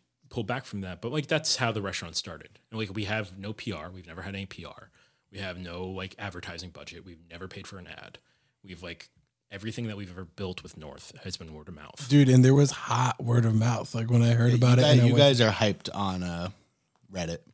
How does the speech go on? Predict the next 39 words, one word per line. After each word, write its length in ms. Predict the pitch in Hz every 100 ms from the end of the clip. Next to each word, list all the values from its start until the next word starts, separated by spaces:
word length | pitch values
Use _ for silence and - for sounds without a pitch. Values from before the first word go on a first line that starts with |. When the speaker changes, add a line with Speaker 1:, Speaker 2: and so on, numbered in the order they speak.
| _ _ _ _ 127 - - _ _ 143
Speaker 2:
When 140 | 135
I 80 | 143
went 320 | 147 170 160
to 360 | 175 160 151 139
Speaker 1:
Reddit. 140 | 117
Speaker 2:
North 200 | 139 139
the 80 | 139
first 220 | 123 135
time, 240 | - 135 127
I 40 |
remember 340 | 127 123 123 120
Matt 240 | 120 117
and 80 | 117
Alex 260 | 113 113
being 180 | - 113
like, 200 | 110 104
"Yo, 100 | 123
take 200 | - 120
a 40 | 117
picture 240 | 139 -
of 60 | 139
the 60 |
menu 260 | 139 143 123
for 160 | 110
me, 120 | 98 85
dude. 200 | 101 85
I 40 |
wanna 200 | 98 127
see 120 | -
what 100 | 131
that 100 | 139
menu 220 | 143 143
looks 180 | 117 -
like." 160 | - - - -
Speaker 3:
Um, 460 | 117 110 101 87 - _ _ _ _ _ _
so 120 | -
I 80 | 131
wanna 160 | 170 196
go 460 | 180 170 156 113